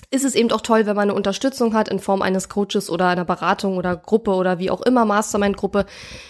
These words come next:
damit man für sich selbst da einfach einen Weg durch diesen Dschungel findet. Aber ich versuche jetzt <laughs> zumindest mal, diese beiden Sachen aufzudröseln. Also fangen wir an mit dem Thema Launch. Was ist ein Launch?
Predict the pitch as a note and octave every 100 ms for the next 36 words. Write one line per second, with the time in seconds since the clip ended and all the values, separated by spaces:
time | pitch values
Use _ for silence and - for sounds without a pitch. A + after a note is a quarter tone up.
0 | - - G3 A#3+ A#3+ G#3 G#3 A3 G#3 _
1 | - G#3+ G#3 F#3+ F#3+ F#3+ - - F3+ F#3
2 | G3 F#3 F#3+ E3+ F3 F#3+ F3 F3 E3+ F3+
3 | F3 E3 D#3 - G3 A3 A3 - A#3 A#3+
4 | F4 D4 - - B3+ B3 B3+ B3 A#3 A#3
5 | A3 G#3+ G3 F#3+ F#3 F#3 F3 F3 F3 F3
6 | - - E3 F3+ F3 - - _ _ _
7 | _ - - - - - - - - -
8 | _ _ - F#3+ F3+ A#3+ D#4 D4+ B3 C4
9 | C4 A#3 A3+ G#3+ F#3 D#3 D#3 G3 A3+ A#3+
10 | - F#3 D#3+ - -